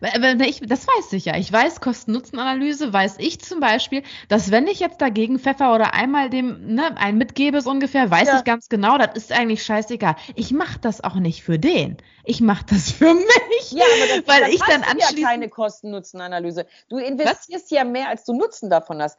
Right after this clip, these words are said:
Speaker 2: Was ändert sich denn?
Speaker 1: Nee, mein, mein Nutzen, mein Nutzen ist dann halt, nenn's Befriedigung oder so. <laughs> Keine Ahnung.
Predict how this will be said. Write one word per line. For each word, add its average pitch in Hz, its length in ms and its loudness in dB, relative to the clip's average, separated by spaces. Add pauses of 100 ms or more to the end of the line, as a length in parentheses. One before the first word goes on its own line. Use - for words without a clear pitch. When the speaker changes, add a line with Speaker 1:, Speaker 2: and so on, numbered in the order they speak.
(160)
Speaker 2:
Was 349 220 2
ändert 453 460 -2
sich - 180 -14
denn? 143 180 -4
Speaker 1:
Nee, 339 320 0
mein, 262 440 2
mein 277 340 2
Nutzen, - 420 -8
mein 233 340 0
Nutzen 294 300 -8
ist 254 220 -8
dann 269 200 0
halt, 262 260 0 (200)
nenn's 226 400 0
Befriedigung 233 640 2
oder 226 180 4
so. - 160 -4
<laughs> - 0 -
Keine - 920 2
Ahnung. 381 300 -2